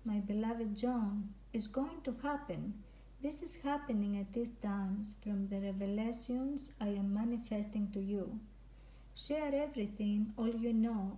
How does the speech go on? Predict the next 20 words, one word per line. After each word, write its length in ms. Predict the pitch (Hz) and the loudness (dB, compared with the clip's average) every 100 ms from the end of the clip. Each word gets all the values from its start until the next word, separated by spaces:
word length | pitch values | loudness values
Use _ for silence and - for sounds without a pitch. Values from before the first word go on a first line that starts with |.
| - | 0
and 220 | 220 208 | 2 4
all 140 | 214 220 | 2 0
the 100 | 220 - | -4 0
things 220 | 220 220 208 | 2 2 0
that 120 | 196 | -4
are 140 | 196 202 | -2 -2
hidden. 600 | - 226 196 180 208 208 - - - - - - - | 0 0 0 -2 -2 -2 -6 -16 -20 -18 -20 -12 -2
The 120 | 208 | 0
time 480 | - 233 247 247 233 | 2 4 4 4 4
came 320 | 240 240 214 | 4 4 6
once 240 | 214 214 | 4 2
again 580 | 220 196 226 220 196 202 - | 0 0 2 2 2 -2 -2
that 200 | 208 - | -2 2
I 140 | 202 | 4
need 320 | 208 226 220 - | 6 6 4 2
every 420 | 240 262 254 240 | 2 2 2 0
one 240 | 214 214 208 | 2 4 2
of 160 | 196 | 2
you 380 | 202 208 220 226 - - - - | 2 2 2 -2 -8 -18 -20 -6
to 240 | 214 208 | 0 0